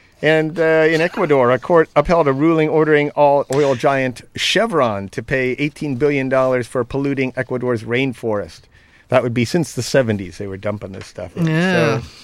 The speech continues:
Speaker 2: Great documentary
Speaker 1: I get
Speaker 2: on
Speaker 1: you're,
Speaker 2: that. Great
Speaker 1: you're excited
Speaker 2: documentary.
Speaker 1: about that.
Speaker 2: Yes, I am. Good for them.
Speaker 1: Yeah.
Speaker 2: Well, that's, they've been under enormous pressure to, uh, either vacate that judgment or greatly reduce it. Chevron's been all over it,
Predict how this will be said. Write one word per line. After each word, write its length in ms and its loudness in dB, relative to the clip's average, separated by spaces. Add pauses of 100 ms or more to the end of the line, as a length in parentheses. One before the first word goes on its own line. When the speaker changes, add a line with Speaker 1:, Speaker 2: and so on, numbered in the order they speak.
(500)
Speaker 2:
Great 220 4
documentary 500 2
Speaker 1:
I 20 6
get 60 4
Speaker 2:
on 80 0
Speaker 1:
you're, 140 2
Speaker 2:
that. 140 -6
Great 200 2
Speaker 1:
you're 100 2
excited 160 -2 (260)
Speaker 2:
documentary. 60 -2
Speaker 1:
about 260 -4
that. 160 -6
Speaker 2:
Yes, 360 4
I 120 0
am. 260 -4 (360)
Good 180 0
for 180 -4
them. 300 -4 (100)
Speaker 1:
Yeah. 300 -6
Speaker 2:
Well, 100 8
that's, 240 6
they've 180 4
been 140 2
under 180 4
enormous 680 4
pressure 460 -2
to, 460 -4
uh, 120 0
either 220 -2
vacate 420 -4
that 300 -6 (120)
judgment 440 -4
or 180 -6 (300)
greatly 260 -2
reduce 400 -2
it. 200 -4 (120)
Chevron's 400 -4
been 140 -6
all 180 -4
over 220 -6
it, 120 -12